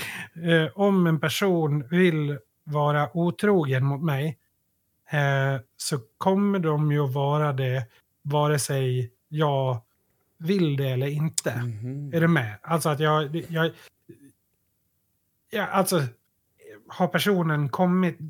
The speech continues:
Speaker 1: dit, då, då är det ändå för sent för mig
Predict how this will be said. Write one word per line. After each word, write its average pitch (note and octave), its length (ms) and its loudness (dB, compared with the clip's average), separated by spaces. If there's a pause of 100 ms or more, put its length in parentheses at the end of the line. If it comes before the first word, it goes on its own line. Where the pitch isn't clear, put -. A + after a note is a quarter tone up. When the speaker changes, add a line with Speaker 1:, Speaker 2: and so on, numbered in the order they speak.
(140)
Speaker 1:
dit, D#3 680 -6 (560)
då, D3+ 460 4 (760)
då D#3+ 300 -4
är D#3+ 80 0
det D#3+ 80 0
ändå E3 320 0
för - 140 -6
sent D#3 500 -2
för C#3+ 100 -6
mig C3+ 440 -2